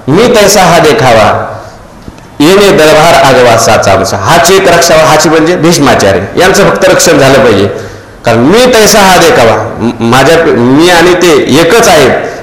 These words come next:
म्हणून असं त्यांना पहा तुम्ही. आणि "येणे दरबार आगवा साचा आमचा",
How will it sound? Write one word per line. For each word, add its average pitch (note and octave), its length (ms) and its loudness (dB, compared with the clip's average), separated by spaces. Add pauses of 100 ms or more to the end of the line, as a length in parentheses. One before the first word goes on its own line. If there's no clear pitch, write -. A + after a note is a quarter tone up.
(160)
म्हणून D3+ 360 0 (360)
असं C#3 200 0
त्यांना E3 320 0
पहा D3 360 0
तुम्ही. B2+ 280 0 (300)
आणि A2+ 240 0
"येणे E3 220 2
दरबार C3+ 520 2
आगवा A#2 460 2
साचा G2+ 300 0
आमचा", F#2 360 -2